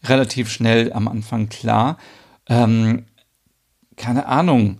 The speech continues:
wa-, war sie Prostituierte, sie hat so viel Geld gehabt, was, was war da los? Und vor allem auch hier wieder spannend, diese, diese Verbindung zur Politik und was, ähm, wer weiß Bescheid, was soll verheimlicht werden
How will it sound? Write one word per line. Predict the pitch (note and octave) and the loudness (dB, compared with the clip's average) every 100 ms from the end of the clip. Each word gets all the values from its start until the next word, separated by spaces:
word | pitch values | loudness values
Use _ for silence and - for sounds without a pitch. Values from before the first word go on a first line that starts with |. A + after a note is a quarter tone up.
| - _ | -14 _
wa-, | - F#2 A2+ | -14 -10 -12
war | - A#2+ | -6 -6
sie | C3 | -4
Prostituierte, | C3 C3+ B2+ A#2 - A#2 B2+ C#3+ - C3+ C3+ C3+ | -6 -6 -6 -8 -8 -4 -2 -2 -2 0 0 -2
sie | A#2+ | -4
hat | C3 - | -6 -6
so | C3 | -8
viel | - | -8
Geld | A2 A#2+ C#3+ - | -8 -6 -8 -6
gehabt, | C3 G#2+ A#2+ A#2 - | -6 -2 -4 -4 -2
was, | C3 - | -2 0
was | C3+ - | -4 0
war | B2+ | 0
da | B2 | 2
los? | A#2+ B2+ C3 C3+ - | 2 2 2 0 0
Und | A#2+ A2+ A#2 - - - _ | 2 2 2 -6 -20 -20 _
vor | - A#2+ | -2 0
allem | C#3 | 2
auch | C3 | 0
hier | G#2 C#3 | -4 -2
wieder | C3 | -2
spannend, | A#2+ C#3 B2 A#2+ | -2 0 0 0
diese, | B2 A2+ A2+ A2 A2 - - | -2 -2 -2 -2 -6 -20 -6
diese | A#2 A#2 | -4 -2
Verbindung | A2 G2+ C#3 F3 C3+ | -4 -2 0 2 0
zur | A#2+ A#2 | -2 -6
Politik | A2 B2+ A#2+ - D3+ - | -4 -2 -2 -2 -4 -4
und | A2 A#2 A2 - | 0 0 0 -2
was, | A#2+ A2 - - | -4 -4 -6 -4
ähm, | B2 A2+ A2 G#2+ A2 A#2+ A2 | 0 2 2 2 2 0 -2
wer | A#2 | -2
weiß | A#2 G#2+ | 0 -2
Bescheid, | - A2 B2 B2+ C3 | -2 -4 -2 -4 -4
was | A2+ | -6
soll | A#2 A2+ | -4 -4
verheimlicht | A#2 G#2+ B2 A#2 A2 | -4 -2 -2 -4 -6
werden | A2+ G#2+ G#2 G#2+ | -2 0 0 -2